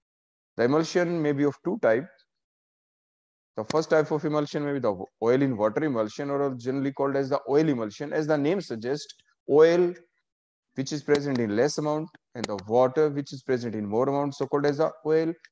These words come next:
in water emulsion, also called as the oil emulsions. So the oil in water emulsion, or you can say the oil emulsions, are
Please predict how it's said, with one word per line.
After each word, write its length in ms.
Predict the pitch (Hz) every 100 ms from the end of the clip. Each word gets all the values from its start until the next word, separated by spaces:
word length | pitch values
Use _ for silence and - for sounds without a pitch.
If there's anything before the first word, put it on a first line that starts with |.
| _
in 260 | 185 196 143
water 560 | 110 110 107 139 143 -
emulsion, 560 | 131 135 131 - 185 - _ _ -
also 280 | 135 135 147
called 200 | 143 139
as 140 | 139
the 180 | 170 349 - -
oil 180 | 139 131
emulsions. 580 | 107 101 - 160 262 - - _ _
So 160 | - 175
the 260 | 185 185 - - -
oil 360 | 165 170 165 - -
in 180 | 151
water 240 | 135 127 156
emulsion, 400 | 147 131 - 147
or 120 | 143
you 120 | 143
can 200 | 139 143
say 100 | 143
the 140 | 143 -
oil 200 | 139 160
emulsions, 480 | 165 135 131 151 139
are 120 | 135